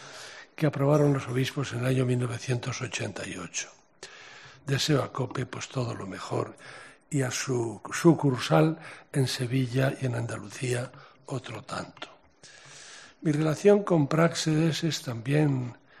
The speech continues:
añeja. Fue una de las primeras personas que yo conocí cuando llegué, cuando fui nombrado arzobispo de Sevilla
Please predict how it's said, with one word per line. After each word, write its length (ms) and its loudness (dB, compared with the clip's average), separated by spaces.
añeja. 600 2
Fue 240 4
una 200 6
de 80 2
las 160 -2
primeras 420 2
personas 500 0
que 140 -10
yo 140 0
conocí 600 -8
cuando 300 0
llegué, 580 0
cuando 240 -2
fui 160 6
nombrado 480 6
arzobispo 500 -2
de 100 -4
Sevilla 680 -6